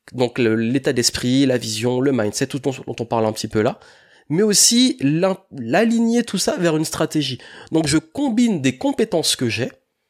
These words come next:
pour amener une compétence qui est rare et qui permet vraiment d'avoir une stratégie sur mesure et capter tout de suite pour quelqu'un comment il peut optimiser ce qu'il a déjà et surtout comment il peut faire ses prochains moves, ses prochaines actions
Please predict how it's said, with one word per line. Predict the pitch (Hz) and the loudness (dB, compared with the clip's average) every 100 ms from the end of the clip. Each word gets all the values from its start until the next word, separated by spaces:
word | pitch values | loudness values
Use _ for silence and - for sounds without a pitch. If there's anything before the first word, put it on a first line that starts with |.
| _ _ _ | _ _ _
pour | - 214 | -2 2
amener | 208 214 | 2 4
une | 214 185 | 2 2
compétence | 156 151 147 156 - | 0 -2 0 0 -2
qui | - | 0
est | 113 | -2
rare | 110 - 170 226 - _ _ _ _ | -2 -2 -2 -2 -12 _ _ _ _
et | 143 | -4
qui | 135 | -4
permet | 139 165 156 123 | 0 0 2 0
vraiment | 120 139 160 196 180 | 0 -2 0 2 2
d'avoir | 175 135 131 | 2 0 0
une | 127 | 0
stratégie | - 151 - 135 123 | -2 -4 -2 -2 0
sur | 120 - 185 | -2 0 2
mesure | 165 143 135 160 | 2 0 2 2
et | 131 | 2
capter | 135 - 131 | -2 -4 -8
tout | 127 226 | -2 -2
de | |
suite | - 202 170 | 0 -4 -4
pour | - 135 | -4 -2
quelqu'un | 135 131 160 170 - - _ | -2 0 -2 -2 -8 -20 _
comment | - 175 190 | -2 2 2
il | |
peut | 175 | 2
optimiser | 156 - 151 143 | -2 0 -2 0
ce | 143 | 0
qu'il | - 131 | 0 0
a | |
déjà | 123 123 143 160 | 2 2 0 0
et | 135 | -2
surtout | 139 165 | -2 -2
comment | 135 143 | 0 0
il | 139 | 0
peut | 127 113 - - - | -2 -2 -10 -20 -12
faire | - 175 | -2 0
ses | 165 127 | 0 -2
prochains | - 175 160 190 156 | -2 0 2 2 2
moves, | 147 160 143 | 4 2 0
ses | - | -2
prochaines | - 135 156 147 | -2 -2 0 0
actions | 135 - 160 | 0 0 -2